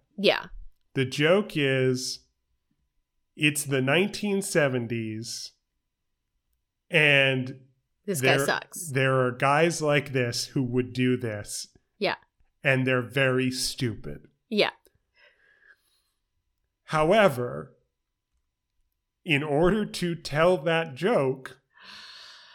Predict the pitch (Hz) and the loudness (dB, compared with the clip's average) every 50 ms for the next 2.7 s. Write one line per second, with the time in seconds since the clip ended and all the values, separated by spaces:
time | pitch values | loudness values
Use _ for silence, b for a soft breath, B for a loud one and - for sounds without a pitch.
0 | B B B B B - - 160 156 185 233 202 175 147 143 139 139 143 151 165 | B B B B B -6 0 2 4 4 4 2 2 0 0 0 0 -4 -6 -8
1 | 165 - _ _ _ _ _ _ _ _ _ _ _ _ _ _ _ _ _ _ | -10 -16 _ _ _ _ _ _ _ _ _ _ _ _ _ _ _ _ _ _
2 | _ _ _ _ - 151 147 151 160 160 156 156 156 | _ _ _ _ -2 0 0 0 0 -2 -6 -8 -10